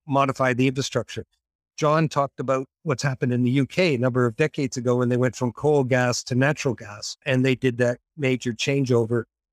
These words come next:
The U K is a leader in that kind of a transition. They're already looking at from natural gas to hydrogen in cities like Leeds,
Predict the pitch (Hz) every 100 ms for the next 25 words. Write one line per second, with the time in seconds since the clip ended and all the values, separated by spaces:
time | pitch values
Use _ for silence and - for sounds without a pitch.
0 | _ _ 139 151 160 - 156 143 123 131
1 | 139 139 131 127 123 120 117 135 - -
2 | 131 123 117 120 - 123 117 135 135 139
3 | 120 113 120 143 143 135 123 139 - 135
4 | 120 120 - _ _ _ 127 123 135 -
5 | 135 123 120 - - - - 135 147 131
6 | 147 135 113 104 - 131 113 113 104 123
7 | 139 165 -